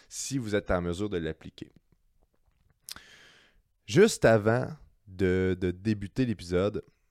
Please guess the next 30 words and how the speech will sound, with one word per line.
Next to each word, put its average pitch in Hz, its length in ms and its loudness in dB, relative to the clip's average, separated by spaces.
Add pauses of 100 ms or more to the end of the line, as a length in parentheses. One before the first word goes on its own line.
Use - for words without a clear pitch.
(100)
je - 80 -18
te - 80 -2
rappelle 104 560 0 (1600)
que 127 180 6
pour 113 300 4
vivre 135 220 2
dans 101 120 0
une 92 180 -8
vie 113 120 -10
d'abondance, 92 760 -2
il 95 80 -10
y 98 60 0
a 98 60 0
deux 107 280 0
règles 95 260 -4
à 78 80 -6
suivre. - 340 -20 (560)
La 87 100 -4
règle 131 160 2
numéro 113 340 0
un, 143 120 0
c'est 123 240 -6
plus 170 260 -12
tu - 120 -12
donnes, 143 420 -2 (240)
plus 160 160 -12
tu - 160 -6
reçois. 98 420 -8 (520)
C'est - 180 -8
universel. 113 560 -6